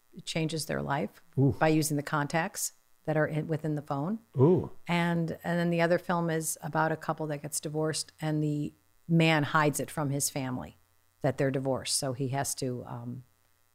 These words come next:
Speaker 1: beg his estranged wife to come home for an anniversary party of his parents 'cause his mother is sick. So he says, "I can't tell her, so you have to come home and pretend we're still married."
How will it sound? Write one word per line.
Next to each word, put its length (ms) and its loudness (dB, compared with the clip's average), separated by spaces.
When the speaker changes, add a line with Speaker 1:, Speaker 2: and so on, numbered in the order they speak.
Speaker 1:
beg 200 6
his 280 0
estranged 440 0
wife 240 0
to 100 -8
come 160 -2
home 240 -2
for 160 -4
an 80 0
anniversary 480 -2
party 320 -4
of 80 -8
his 120 -6
parents 380 -4
'cause 180 -8
his 180 -10
mother 260 -4
is 260 -6
sick. 440 -4
So 140 -4
he 60 2
says, 160 -4
"I 80 0
can't 280 0
tell 220 2
her, 100 0
so 140 -4
you 140 0
have 80 -2
to 80 -8
come 160 -2
home 220 -2
and 80 -4
pretend 300 -6
we're 60 -10
still 220 -8
married." 380 -16